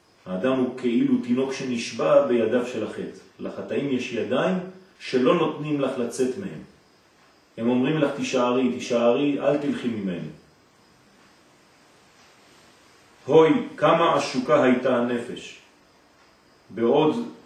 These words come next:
מסע החטא, כדרותו, גסותו וסבלו האיום". כן? כל זה, זה במצב של החטא, שהנפש היא עשוקה,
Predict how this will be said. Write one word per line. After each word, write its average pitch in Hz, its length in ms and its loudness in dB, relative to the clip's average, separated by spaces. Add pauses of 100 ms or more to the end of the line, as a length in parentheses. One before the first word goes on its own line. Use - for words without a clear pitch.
(420)
מסע 117 440 2
החטא, 120 500 -2 (1300)
כדרותו, 127 760 0 (800)
גסותו 135 760 0
וסבלו 123 680 0
האיום". 113 360 0 (1120)
כן? - 60 -16 (220)
כל 156 220 4
זה, 143 380 4
זה 107 220 -4 (300)
במצב 120 840 2
של 127 220 -2
החטא, 123 400 0
שהנפש 123 840 -2
היא 127 100 -2
עשוקה, 117 800 -2